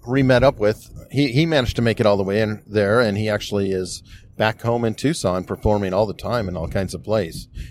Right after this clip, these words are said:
His name's Christopher Youngren, and I always remember, uh, admiring his talent so much because he, he was just an incredible actor. I, I did not have the skills. Now with debate,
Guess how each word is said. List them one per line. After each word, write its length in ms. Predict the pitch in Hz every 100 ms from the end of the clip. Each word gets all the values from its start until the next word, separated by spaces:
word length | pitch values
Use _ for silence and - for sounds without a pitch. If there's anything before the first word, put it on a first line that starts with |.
| -
His 120 | -
name's 180 | 113 -
Christopher 420 | - 131 - 101
Youngren, 580 | 98 107 110 82 80 82 _ - _
and 240 | - 92 92
I 140 | 117
always 260 | 120 123 101
remember, 480 | 113 117 107 104 92
uh, 140 | 85 87 _ _ _ _ _ _ _ -
admiring 880 | 113 117 117 123 127 120 110 98 90 _ _ _ _ _ _ _
his 280 | - 120 110
talent 580 | - 139 131 117 92 -
so 300 | - 117 110
much 560 | 110 92 80 - - _ - - - - -
because 200 | 101 -
he, 140 | 98 -
he 80 | 123
was 100 | 104
just 220 | 110 -
an 40 |
incredible 400 | 92 - 113 92
actor. 320 | 90 92 - -
I, 160 | 104 -
I 140 | 113
did 140 | 117 110
not 160 | 95
have 160 | 104 95
the 80 | -
skills. 600 | - 113 90 - - - _ _ - - - - -
Now 180 | 123 123
with 120 | -
debate, 540 | 123 92 160 170 175